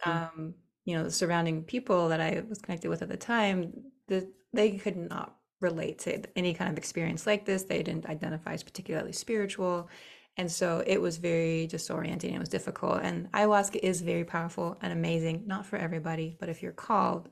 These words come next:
Speaker 2: it's beautiful. But it does open up a lot of stuff. And so I had healed and released a lot of pain, but I had more work to do. And I
Speaker 1: Mm.
Speaker 2: was trying to figure out how to navigate all of these heightened emotions and how to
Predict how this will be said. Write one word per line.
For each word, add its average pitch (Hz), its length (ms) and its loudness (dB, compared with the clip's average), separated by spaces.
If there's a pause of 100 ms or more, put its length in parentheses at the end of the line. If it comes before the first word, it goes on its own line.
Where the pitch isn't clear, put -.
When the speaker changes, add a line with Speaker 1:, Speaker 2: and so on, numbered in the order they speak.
Speaker 2:
it's 170 140 -8
beautiful. 165 680 0 (380)
But 180 80 2
it 175 120 0
does 196 340 8 (100)
open 175 260 2
up 165 120 -4
a 170 40 0
lot 165 140 2
of 160 80 -4
stuff. - 420 -8 (480)
And 170 100 -2
so 165 440 2
I 170 60 0
had 180 180 0
healed 240 360 4
and 175 80 0
released 170 280 0
a 170 40 -4
lot 165 140 -2
of 160 140 -8
pain, 180 300 0
but 165 100 0
I 170 80 -2
had 170 160 -2
more 170 240 -6
work 165 220 -8
to - 100 -14
do. - 380 -8 (380)
And 180 80 -2
I 170 80 2
Speaker 1:
Mm. 165 40 2
Speaker 2:
was 165 420 -2 (380)
trying 185 160 -4
to 165 60 -2
figure 180 320 4
out 165 100 6
how 175 100 0
to 165 60 0
navigate 160 480 0
all 160 160 0
of 165 60 -4
these 160 160 -4
heightened 165 280 -2
emotions 160 720 -2
and 165 100 -8
how 165 200 -6
to 160 180 -4